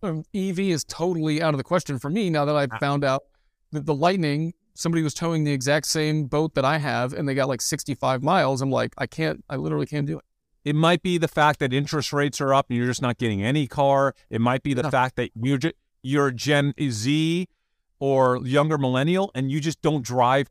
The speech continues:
Speaker 2: period. We've talked about that on this show before.
Speaker 1: Yeah.
Speaker 2: There are, like, a dozen or more reasons why someone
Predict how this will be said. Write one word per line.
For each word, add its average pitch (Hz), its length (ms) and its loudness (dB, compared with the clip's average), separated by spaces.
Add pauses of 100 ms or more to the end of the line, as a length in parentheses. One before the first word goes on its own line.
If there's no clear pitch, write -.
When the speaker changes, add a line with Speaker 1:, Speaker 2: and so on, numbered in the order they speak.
Speaker 2:
period. 156 500 0
We've 123 140 -2
talked 139 300 0
about 117 260 -2
that 110 200 0
on 156 160 0
this 180 100 0
show 190 240 0
before. 196 480 0
Speaker 1:
Yeah. 127 140 -6 (200)
Speaker 2:
There 170 320 0
are, 349 180 4
like, 208 280 2 (100)
a 160 100 2
dozen 175 680 2
or 147 240 0
more 139 480 0
reasons 127 640 0
why 135 500 4
someone 113 800 0